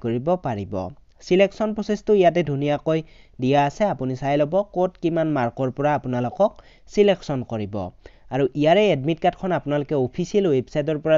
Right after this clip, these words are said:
ডাউনলোড কৰিব পাৰিব। ডাব্লিউ ডাব্লিউ ডাব্লিউ ডট নিযুক্তি আছাম ডট জি অ' ভি ডট ইন অফিচিয়েল ৱেবছাইট হয়, ইয়াৰ পৰা আপুনি আপোনাৰ এডমিট কাৰ্ডখন ডাউনলোড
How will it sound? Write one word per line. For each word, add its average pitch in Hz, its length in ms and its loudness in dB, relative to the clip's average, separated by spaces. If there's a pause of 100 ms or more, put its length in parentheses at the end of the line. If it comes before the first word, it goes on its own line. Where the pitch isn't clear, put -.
ডাউনলোড 127 400 -2
কৰিব 156 180 0 (160)
পাৰিব। 147 240 -2 (460)
ডাব্লিউ 135 380 4
ডাব্লিউ 190 280 4
ডাব্লিউ 135 320 0
ডট 156 300 2
নিযুক্তি 135 340 0 (140)
আছাম 170 400 -2
ডট 139 180 2 (100)
জি 131 140 0
অ' 139 80 0
ভি 143 160 -2
ডট 123 280 -2
ইন 185 60 0 (360)
অফিচিয়েল 160 500 2
ৱেবছাইট 151 400 2
হয়, 185 140 0
ইয়াৰ 139 220 2
পৰা 143 220 0
আপুনি 139 220 -4 (540)
আপোনাৰ 185 400 2
এডমিট 123 320 -4
কাৰ্ডখন 151 340 -4
ডাউনলোড 117 320 -2